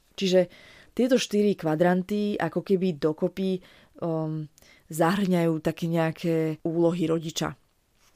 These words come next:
A ja s tým v podstate celkom súhlasím. Ja si myslím, že, uh, Julie Morgenstern nič neopomenula.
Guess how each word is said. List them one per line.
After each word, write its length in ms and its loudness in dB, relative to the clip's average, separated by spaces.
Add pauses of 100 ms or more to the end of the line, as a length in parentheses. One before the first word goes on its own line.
(400)
A 140 -6
ja 80 4
s 100 0
tým 140 -2
v 40 -6
podstate 220 0
celkom 300 0
súhlasím. 560 -4
Ja 20 -6
si 140 -4
myslím, 320 -4
že, 340 -2
uh, 480 -4 (420)
Julie 400 -2
Morgenstern 800 -2 (160)
nič 400 -6
neopomenula. 840 -6